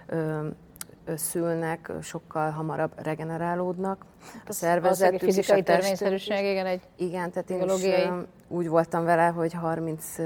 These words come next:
Speaker 1: év körül, hogy mikor, ö, mi a legjobb időpont teherbe
Speaker 2: Mhm.
Speaker 1: esni. És mindig történt valami, hogy, hogy elcsúsztattam egy évvel, ö, két évvel, három évvel, tehát mi-, mindig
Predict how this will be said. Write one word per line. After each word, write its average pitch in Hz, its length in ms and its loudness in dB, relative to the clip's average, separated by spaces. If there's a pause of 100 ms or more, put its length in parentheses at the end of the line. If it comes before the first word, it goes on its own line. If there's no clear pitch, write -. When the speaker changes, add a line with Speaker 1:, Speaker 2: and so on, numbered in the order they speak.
(160)
Speaker 1:
év 165 260 -6
körül, 165 320 0
hogy 156 240 -4 (680)
mikor, 160 520 -4 (160)
ö, 151 480 0 (1300)
mi 170 120 -6
a 170 100 -2
legjobb 165 360 0
időpont 147 500 -4
teherbe - 480 -8
Speaker 2:
Mhm. 160 120 -10
Speaker 1:
esni. 262 220 -2 (960)
És - 140 -10
mindig 214 480 4
történt 160 580 0
valami, 117 540 -6 (320)
hogy, 151 540 -10
hogy 156 200 -8
elcsúsztattam - 1200 -4
egy 147 260 -8
évvel, 143 640 -6 (280)
ö, 135 200 0 (100)
két - 340 -4
évvel, 143 220 0
három 156 520 -2
évvel, 151 380 -2
tehát 160 200 -8
mi-, 165 200 -4
mindig 175 480 -4